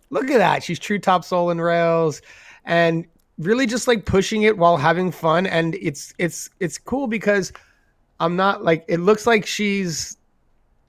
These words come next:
just has it under control. Like, you know, she does, like, really big tricks, but, like, and sometimes when I see d-,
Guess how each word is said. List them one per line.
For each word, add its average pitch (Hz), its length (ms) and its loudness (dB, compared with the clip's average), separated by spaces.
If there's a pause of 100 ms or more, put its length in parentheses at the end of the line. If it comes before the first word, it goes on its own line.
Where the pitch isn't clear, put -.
(180)
just 180 200 -2
has 175 360 4
it 180 100 0
under 175 180 0
control. 170 480 0
Like, 143 200 0
you 151 60 -2
know, 160 100 0
she 165 120 -6
does, 170 160 0
like, 165 140 -4
really 165 220 2
big 151 260 -2
tricks, 170 420 -2
but, 151 240 -2
like, 147 200 0
and 139 100 -4
sometimes 160 320 -2
when 160 80 -2
I 151 60 0
see 160 180 -4
d-, 143 180 -10